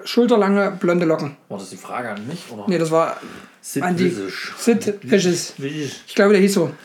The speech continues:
Speaker 1: Der hatte auf jeden Fall so schulterlange blonde Haare, wenn ich mich recht erinnere, und so wirklich gelockt, ne? Genau so sah dieser, sah dieser Typ aus, der dann die Tür aufgemacht hat, bei dem wir geklingelt haben. Und dieser Mann,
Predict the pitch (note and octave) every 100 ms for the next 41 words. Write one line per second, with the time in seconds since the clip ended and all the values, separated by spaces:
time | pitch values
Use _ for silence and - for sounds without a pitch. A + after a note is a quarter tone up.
0 | - _ - F3 G3+ F3 G3+ F#3+ F3+ E3+
1 | - A3+ A3 G3 G3+ F#3 G3+ F3+ F#3+ G3
2 | F3 E3 D#3 D#3+ D#3 D3 D#3+ E3+ F3+ E3+
3 | D#3+ G3+ - - G3 G3 - - F3 G3
4 | G3 - - - - _ _ _ _ _
5 | - - D#3 F#3+ F3+ E3+ E3 D3 - D3+
6 | C3+ - C#3+ D3+ D3 - C#3+ D#3+ - -
7 | D#3+ D#3 D#3 C#3+ - - D#3+ D3 F#3+ F3
8 | E3+ D#3+ D#3+ E3+ F3 D3+ F#3 G3 - _
9 | _ _ _ _ _ _ G#3+ E3+ E3 D#3
10 | F#3 F3+ F#3+